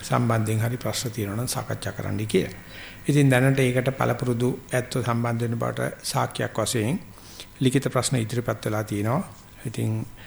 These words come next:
අ, ආරාධනා කරනවා සැසිවාරයේ යන අතර වාරේ කාට හරි, අ, සභාවට ප්‍රශ්න ඉදිරිපත් කරන්න තියෙනවා නම්, අ, ඒ සඳහා සූදානම් කරපු මයික් එකක් තියෙනවා. අ, ඒකටම කතා කරන එක වඩා හොඳයි.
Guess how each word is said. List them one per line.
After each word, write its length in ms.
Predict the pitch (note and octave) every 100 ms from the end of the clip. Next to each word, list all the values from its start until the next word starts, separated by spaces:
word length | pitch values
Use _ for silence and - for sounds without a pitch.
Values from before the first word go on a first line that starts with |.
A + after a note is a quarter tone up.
| - -
අ, 120 | - A#2 A2 -
ආරාධනා 460 | C3 D3+ D3 C3+
කරනවා 420 | B2+ C#3 B2+ B2 E3 F3 -
සැසිවාරයේ 640 | - B2+ C3+ B2 A#2 A#2
යන 100 | A2
අතර 260 | A2 A2 A#2
වාරේ 360 | A2 G2+ G#2+ E3 - - - -
කාට 280 | - A#2 A2+
හරි, 320 | A2 A2 B2 - - - - - - -
අ, 100 | A2 G#2+ G#2+ G#2+ - - - - - -
සභාවට 500 | - B2 A#2+ C3+ C3+
ප්‍රශ්න 240 | B2+ -
ඉදිරිපත් 400 | B2+ A2+ A#2+ A2
කරන්න 240 | - G#2 G#2+
තියෙනවා 320 | A#2+ B2 B2+
නම්, 160 | D3 G#3+ - - - - - -
අ, 160 | B2
ඒ 160 | C#3 C3+
සඳහා 340 | B2 B2 B2
සූදානම් 480 | B2+ C3 A#2+ A#2+ A#2
කරපු 320 | A#2 A2+ A#2 B2 - -
මයික් 340 | A#2+ A#2+ -
එකක් 200 | G#2+ -
තියෙනවා. 380 | A#2+ G2 G#2+ F#3 - - - - - - -
අ, 60 | B2+ A#2 A#2 A#1+ - -
ඒකටම 500 | D3 C#3+ C#3+ C#3+ C#3+
කතා 320 | C#3 B2+ B2
කරන 240 | A#2 A#2
එක 120 | A#2 A#2+ A#2 - - - -
වඩා 280 | A#2 A2+ G#2+
හොඳයි. 520 | B2+ B2+ G2 C3